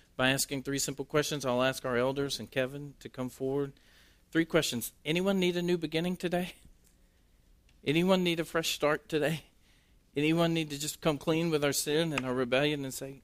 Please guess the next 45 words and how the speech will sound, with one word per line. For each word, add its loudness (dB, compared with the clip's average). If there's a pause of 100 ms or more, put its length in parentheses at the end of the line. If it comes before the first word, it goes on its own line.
(140)
"I'm 0
owning 0
up -6
to -2
it, -8
Lord, -8 (460)
and -6
I 2
need -2
your -2
forgiveness"? -10 (300)
Come 0
receive -2
a -6
new -2
beginning, -4
friends. -8 (560)
Here's 2
question 2
two. 0
Anyone 4
need 0
to -6
turn 0
from -4
yourself 0
and -8
toward -2
God? -6 (1040)
Anyone 4
need 0
to -4
say 2
that -2
all 6
I'm 0 (260)
looking -2
at -4
is -2
myself -2
and -4
the -6
circumstances -4
and -2
my 0